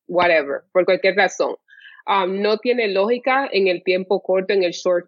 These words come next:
term, lo que hace la bolsa de valores. Por eso, si tú inviertes, primeramente, tienes que invertir en cosas de calidad. Yo me gusta en-, enfatizar eso porque la gente,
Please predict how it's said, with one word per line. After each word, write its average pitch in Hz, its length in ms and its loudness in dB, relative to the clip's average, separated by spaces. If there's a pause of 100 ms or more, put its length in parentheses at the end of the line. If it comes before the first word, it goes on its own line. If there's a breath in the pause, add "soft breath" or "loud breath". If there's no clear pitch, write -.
term, 190 300 2
lo 180 120 2
que 170 140 0
hace 165 180 -2
la 175 100 2
bolsa 165 240 0
de 165 80 0
valores. 151 400 0
Por 180 160 0
eso, 190 200 -2
si 208 220 -2 (100)
tú 233 380 0 (160)
inviertes, 180 680 0
primeramente, 208 880 0 (440)
tienes 226 280 0
que - 80 0
invertir 226 400 2
en 196 100 0
cosas 190 360 -2
de 180 160 0
calidad. 147 760 0 (100)
Yo 196 300 0
me 220 160 0
gusta 190 320 0
en-, 185 180 -4
enfatizar 175 680 0
eso 190 240 0
porque 180 340 0
la 170 140 0
gente, 196 420 -2